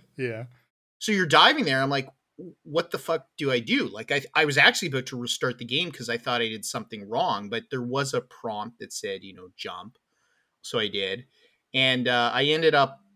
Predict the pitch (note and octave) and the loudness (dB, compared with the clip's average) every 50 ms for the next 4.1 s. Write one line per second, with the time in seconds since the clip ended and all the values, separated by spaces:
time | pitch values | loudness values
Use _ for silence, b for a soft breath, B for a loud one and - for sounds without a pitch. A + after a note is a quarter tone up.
0 | _ _ - D3+ C3 B2+ C3+ C#3 D3 D3 D#3 D3+ D3+ D3 C#3 C3+ C3+ C3+ C#3 B2+ | _ _ -10 -8 -4 -2 0 2 2 2 0 0 0 2 2 0 -2 -4 -6 -6
1 | A#2 G#2+ - - - - - D#3+ D3+ C3 G#2 F#2+ F#2 G2+ C#3 D#3+ D3+ - A#2 A2 | -6 -6 -8 -10 -6 0 2 2 2 2 0 0 -4 -6 -10 -12 -12 -12 -12 -12
2 | - - - C3+ B2+ A#2 A2+ - G#2+ G#2 G2+ G#2 - - - D#3 D3+ A2+ F#2+ F2 | -12 -10 -6 -4 -4 -4 -4 -6 -12 -10 -10 -12 -10 -4 0 0 2 0 0 -2
3 | F2+ B2 D3 - _ _ _ _ _ _ _ _ _ _ _ _ - E3 C#3+ C3 | -6 -10 -12 -14 _ _ _ _ _ _ _ _ _ _ _ _ 4 6 6 6
4 | C3 - | 6 2